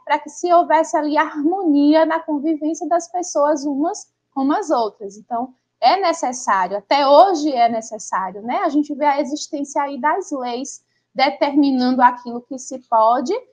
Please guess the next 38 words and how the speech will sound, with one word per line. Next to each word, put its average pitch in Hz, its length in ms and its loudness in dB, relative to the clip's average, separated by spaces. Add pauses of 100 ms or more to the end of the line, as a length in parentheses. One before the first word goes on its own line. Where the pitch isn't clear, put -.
(120)
e 311 80 0
o 311 60 -4
que 294 140 -4
não 285 220 0
se 392 200 -6
pode 254 440 -2
fazer. 254 540 -4 (440)
E 294 100 0
quando 415 220 -4
a 427 60 -2
gente 349 280 -4
fala 247 360 2
em 427 200 -6
democracia, 247 1080 -4 (220)
é 269 100 0
importante 330 600 0
a 302 40 -2
gente 294 240 0
observar 226 600 -4
que - 80 -16 (160)
num 311 180 4
grupo 254 400 -2
aí 220 280 0
existem 302 560 -4 (220)
pessoas 381 580 4
diferentes, 247 840 -6
que 370 140 -4
pensam 381 720 -4
diferentes 277 920 -4
também 220 540 -14 (360)
em 277 140 -2
relação 320 600 2
às 466 380 -2
coisas 294 320 -2
que 320 100 -4
estão 320 320 -2
acontecendo, 302 880 -4
né? 254 240 -4